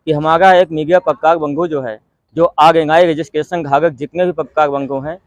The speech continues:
उनका एक सैनिक की भांति सम्मान किया जाए। वो किसी सैनिक से कम नहीं है। यहाँ तक कि खाना पीना जब छोड़ देते हैं, तब जाकर वो आप सब लोगों को सामाजिक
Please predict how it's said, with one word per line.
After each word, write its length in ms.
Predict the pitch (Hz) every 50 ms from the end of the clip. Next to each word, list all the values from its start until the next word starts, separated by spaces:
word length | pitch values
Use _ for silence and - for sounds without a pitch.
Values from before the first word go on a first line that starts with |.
| _ _ _ _ _ -
उनका 260 | 143 156 - 175 170
एक 120 | 170 156
सैनिक 320 | _ - 156 156 165 180 -
की 80 | - 156
भांति 280 | 143 151 147 - 165 151
सम्मान 380 | - 156 143 139 143 147 156
किया 240 | 139 147 139 135 127
जाए। 240 | 110 113 104 98 98 _ _ _ _ _ -
वो 100 | 160 180
किसी 260 | - 180 - 208 208
सैनिक 380 | - - 165 165 175 190 190 -
से 120 | - 180
कम 180 | 175 185 180 170
नहीं 300 | 165 156 151 175 170 160
है। 160 | 175 196 208 - _ _ _ _ -
यहाँ 220 | 135 156 170 185 185
तक 180 | 190 196 180
कि 120 | - 196 180
खाना 300 | - 170 165 170 180 180
पीना 280 | - 175 165 175 175
जब 180 | 165 165 156 -
छोड़ 240 | - - 185 208 196
देते 280 | 165 156 - - 156
हैं, 240 | 151 151 147 139 139 _ _ _ _ _ _ -
तब 120 | 202 190
जाकर 300 | 175 185 170 - - 165
वो 320 | 151 156 156 151 147 143 - _ - _ _ -
आप 140 | 151 165 165
सब 160 | - 165 156 151
लोगों 280 | 156 160 160 156 170 170
को 280 | - 160 156 151 143 - _ _ _
सामाजिक 480 | - 170 160 160 165 165 160 190 190